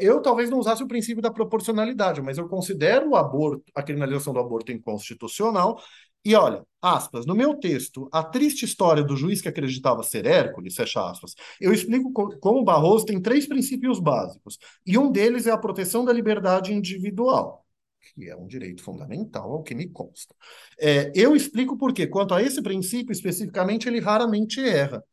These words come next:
Então, veja, você criticou no nosso debate informal metafísica, "Ai, o Barroso faz ativismo, o Thomas Bustamante fala isso." Mas você usou como exemplo de ativismo a decisão do aborto, que o seu argumento de autoridade concorda.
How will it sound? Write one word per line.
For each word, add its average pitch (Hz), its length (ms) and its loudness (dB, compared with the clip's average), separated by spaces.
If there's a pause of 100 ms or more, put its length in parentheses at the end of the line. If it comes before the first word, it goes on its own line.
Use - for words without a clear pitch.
(260)
Então, 240 200 2
veja, 262 280 0
você 233 260 -4
criticou 262 720 -2
no 156 80 -2
nosso 165 180 -6
debate 165 320 -4
informal 160 540 -4
metafísica, 208 720 -2
"Ai, 285 240 4
o 240 60 -6
Barroso 247 420 0
faz 269 160 0
ativismo, 220 640 -4 (200)
o 185 120 -8
Thomas 277 320 4
Bustamante 247 600 0
fala 254 360 4
isso." - 340 -6 (200)
Mas 175 140 0
você 202 180 -2
usou 254 320 0
como 202 160 -2
exemplo 185 220 -2
de 180 60 -2
ativismo 196 380 -2
a - 20 -4
decisão 240 240 -4
do 254 80 2
aborto, 240 500 2 (140)
que 214 80 -10
o 185 60 -6
seu 254 260 -2
argumento 160 360 -4
de 135 120 -4
autoridade 135 760 0
concorda. 247 580 0